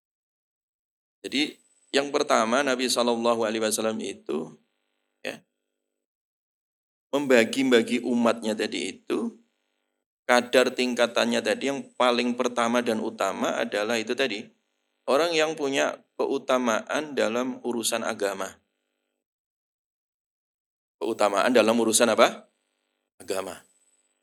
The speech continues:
Ya. Jadi semakin baik agamanya itu semakin tinggi dan diutamakan serta didahulukan oleh Nabi sallallahu alaihi wasallam.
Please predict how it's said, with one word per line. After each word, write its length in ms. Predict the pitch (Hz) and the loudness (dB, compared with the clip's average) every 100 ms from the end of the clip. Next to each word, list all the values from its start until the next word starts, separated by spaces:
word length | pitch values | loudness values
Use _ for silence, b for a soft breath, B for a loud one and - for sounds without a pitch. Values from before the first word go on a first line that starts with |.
| _ _ _ _ _ _ _ | _ _ _ _ _ _ _
Ya. 240 | 85 - - _ _ _ _ _ _ _ _ _ _ _ _ _ | -10 -10 -16 _ _ _ _ _ _ _ _ _ _ _ _ _
Jadi 120 | 135 170 | 2 2
semakin 580 | 151 151 180 190 185 156 | 4 6 6 6 4 8
baik 480 | 127 127 - - - _ _ _ _ _ _ _ _ _ _ _ _ - | 10 12 8 4 -10 _ _ _ _ _ _ _ _ _ _ _ _ 0
agamanya 880 | 143 127 123 127 170 165 113 107 | 2 6 6 6 4 2 2 2
itu 180 | 127 123 | -2 -2
semakin 800 | - 143 139 131 139 147 139 - _ _ | -2 0 -2 -2 -4 -4 -6 -10 _ _
tinggi 640 | 160 143 107 101 - - _ _ | 0 0 -2 -4 -8 -16 _ _
dan 160 | 131 | 0
diutamakan 720 | 127 139 127 123 120 117 139 143 | 2 0 4 4 4 2 0 0
serta 560 | 135 123 143 151 - _ _ _ _ _ _ | -2 0 0 0 -8 _ _ _ _ _ _
didahulukan 640 | 120 131 120 117 117 135 | 0 2 2 -2 0 0
oleh 160 | 120 120 | 2 2
Nabi 240 | 110 113 | 0 0
sallallahu 560 | 113 107 107 98 101 101 | 0 0 0 -2 -4 -2
alaihi 240 | 98 92 | -2 -2
wasallam. 400 | 90 85 85 - | -4 -6 -10 -14